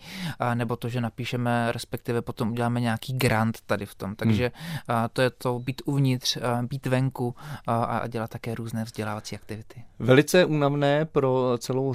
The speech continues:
Speaker 2: řadu, eh, lidí je také, eh, vlastně péče o děti, o rodinu, rodinné prostředí a tak dál. Nevím, jestli vy sami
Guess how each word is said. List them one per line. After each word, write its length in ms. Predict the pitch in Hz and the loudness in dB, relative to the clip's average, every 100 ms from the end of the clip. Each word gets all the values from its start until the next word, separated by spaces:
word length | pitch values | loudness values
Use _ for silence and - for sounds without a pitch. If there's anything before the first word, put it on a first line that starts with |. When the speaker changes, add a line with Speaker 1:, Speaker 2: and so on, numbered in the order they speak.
| 113 | 2
Speaker 2:
řadu, 600 | 127 123 131 131 135 - 117 | 2 4 2 2 0 -2 -2
eh, 100 | 120 | 0
lidí 840 | 117 123 123 127 131 135 - 120 | 0 -2 -4 -4 -2 -2 -2 0
je 160 | 120 117 | 2 0
také, 680 | - 117 - 123 120 120 117 | -2 -6 0 2 4 2 2
eh, 160 | 101 104 | 0 0
vlastně 380 | 104 107 - 117 | 0 -4 -4 -2
péče 380 | 113 107 - | 0 0 0
o 100 | 104 | -2
děti, 520 | 95 95 - 107 123 123 | 0 -2 -2 -2 0 -2
o 100 | 104 | -2
rodinu, 580 | 98 107 107 110 120 | -2 0 0 -2 -2
rodinné 340 | 113 98 104 104 | -4 -4 -4 -4
prostředí 600 | 101 92 - 110 107 113 | -6 -8 -8 -6 -4 -4
a 60 | 107 | -4
tak 200 | 110 113 | -4 -2
dál. 220 | 104 110 | 0 0
Nevím, 240 | 107 107 | 0 0
jestli 460 | 107 - 120 117 110 | -2 -2 -2 0 -2
vy 160 | 104 110 | -2 -4
sami 280 | - 107 | -2 -2